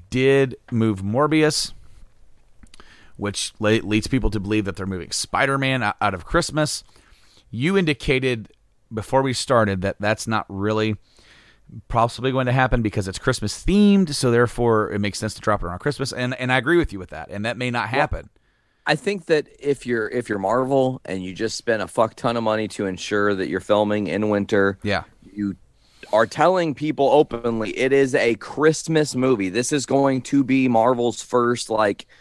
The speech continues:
Speaker 2: not Tony Stark fucking Iron Man three subtly Christmas where there's just some hints of Christmas. Part of the story is going to involve the, the uniqueness that is the Christmas time and the Christmas spirit.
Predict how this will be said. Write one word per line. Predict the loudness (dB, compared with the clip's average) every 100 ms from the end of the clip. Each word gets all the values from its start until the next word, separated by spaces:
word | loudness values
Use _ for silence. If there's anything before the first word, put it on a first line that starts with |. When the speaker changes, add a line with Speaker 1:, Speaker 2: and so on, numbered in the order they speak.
| _ _ _
Speaker 2:
not | -2 0 0 -2
Tony | -2 -2 -4
Stark | -6 0 0 0 -2
fucking | -2 0
Iron | 0 2
Man | 0 -2 -4
three | -6 -4 -4
subtly | -4 0 0 0 -4
Christmas | -6 -6 -6 -8 -6
where | -4 -2
there's | -4 -6
just | -8
some | -8 -8
hints | -4 -4 -6 -12
of | -12
Christmas. | -8 -8 -10 -16 -16 -18 -20 _ _ _ _ _ _ _
Part | -4 2 4 2
of | -2
the | -4
story | -4 0 4 4 4
is | 2
going | 0 -2 -2
to | -2 -4
involve | 2 2 4 0 -4
the, | -6 -6 -8 -12
the | -10 -8 -6 -6 -8 -8 -12 -20 _ _ -18
uniqueness | -8 -4 -2 0 -2 -4 -6 -4
that | -4 -4
is | -4
the | -8
Christmas | -4 -2 -2 -6 -10
time | -8 -2 0 0 -2
and | -6 -10
the |
Christmas | -10 -8 -8 -8 -10
spirit. | -8 -4 -4 -6